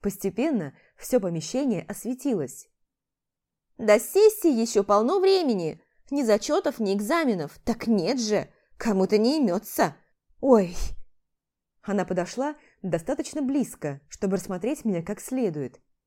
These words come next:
Я не понял, к чему относится её «ой», но на всякий случай, так как дриада пристально разглядывала моё лицо, потёр нос.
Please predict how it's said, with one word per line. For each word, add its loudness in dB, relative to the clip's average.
Я -2
не 0
понял, 2
к -16
чему 0
относится -2
её 0
«ой», 6
но 2
на 4
всякий -2
случай, -4
так 0
как -4
дриада 2
пристально -6
разглядывала -2
моё -2
лицо, -4
потёр -2
нос. -4